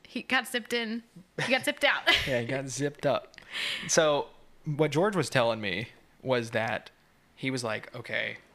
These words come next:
Speaker 2: somebody is gonna, I mean, uh, Katie is gonna take Aaron or Cody back over and talk to them."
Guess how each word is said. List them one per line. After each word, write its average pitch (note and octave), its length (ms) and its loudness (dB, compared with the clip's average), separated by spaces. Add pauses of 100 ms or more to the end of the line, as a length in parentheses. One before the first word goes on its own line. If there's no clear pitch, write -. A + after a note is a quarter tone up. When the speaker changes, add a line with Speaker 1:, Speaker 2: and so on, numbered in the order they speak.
(100)
Speaker 2:
somebody C#3 400 -2
is B2+ 140 -4
gonna, C3+ 200 -4
I C3 60 -6
mean, A#2 160 -6
uh, - 120 -6 (200)
Katie D#3 340 -4
is C3+ 100 -6
gonna A#2+ 160 -4
take A#2+ 300 -6
Aaron C3+ 280 -4
or C3 80 -6
Cody A2+ 400 -6 (460)
back A2 280 0
over A#2+ 320 0
and A2+ 200 -6
talk - 240 -2
to - 80 -12
them." - 220 -12